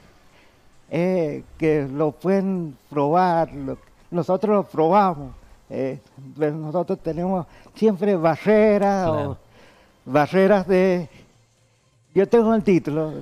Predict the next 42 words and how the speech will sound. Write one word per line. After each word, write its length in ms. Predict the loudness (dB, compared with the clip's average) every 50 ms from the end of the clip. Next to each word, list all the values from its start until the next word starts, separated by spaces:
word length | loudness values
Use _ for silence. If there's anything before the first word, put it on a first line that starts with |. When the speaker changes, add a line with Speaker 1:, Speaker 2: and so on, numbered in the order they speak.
| -10 -4 -4
Speaker 1:
hace 260 | -4 -2 -2 -4 -4 -4
diez 300 | 0 2 4 4 4 2
años 300 | 2 0 -2 -4 -4 -4
que 100 | -6 -4
tengo 240 | -4 -4 -2 -2
el 80 | -4 -2
título 540 | -2 -2 -2 0 0 0 0 0 -2 -4 -8 _ -20 -20 _ _ _ -6
y 440 | -2 -2 0 -2 -2 -4 -8 -12 -12 -14 -14 -16 -16 -8 -2 0
va, 100 | 0 2
lo 180 | 2 0 0 0
más 180 | 0 0 2
difícil 560 | 2 2 0 0 0 -2 0 0 -2 -2 0
es, 680 | 0 0 0 0 0 0 -2 -2 -2 -2 -2 -4 -6 -10 -14 -20 -20 -20 _ -8
no 120 | -2 0 2
es 60 | 4
Speaker 2:
Sí, 60 | 4 4
Speaker 1:
la 80 | 4
barrera, 420 | 4 4 4 4 4 4 4 6 6
Speaker 2:
insertarse, 380 | 6 6 4 4 4 4 4
Speaker 1:
es, 60 | 2 2
Speaker 2:
digamos. 320 | -2 -4 -8 -10 -6 -2
Speaker 1:
es 300 | 0 2 4 4 2 2 -2 -6 -8 -10 _ _ _
de, 160 | -4 -2 -2
de 200 | 0 0 0 2
la 140 | 2 0 -2
sociedad. 760 | 0 -2 -4 -4 -2 -2 -2 0 2 2 2 2 2 0 0 -2
Speaker 2:
Claro. 380 | -2 0 0 0 0 -2 -4 0
Speaker 1:
Es, 200 | 0 0 0 0 -6 -14 -20 _ _ _ _ _ _ _ _ _
y 140 | -6 -6 -6 -6 -4
ninguno 540 | -4 -2 -2 -2 0 0 0 0 2 2 2
no 160 | 2 2 2
le 120 | 4 4 4
va 120 | 6 4
a 60 | 2
quitar 420 | 2 0 -2 0 2 2 4 4 4
el 180 | 2 0 -2
trabajo, 440 | -2 -2 0 2 2 2 2 0 -2 _ _ -20 -20 -20 -20 -20 -6
que 80 | -4 -4
el 80 | -2 0
trabajo 460 | 2 2 4 4 2 0 0 0 0
de 120 | 2 2
uno 280 | 2 0 -2 -4 -6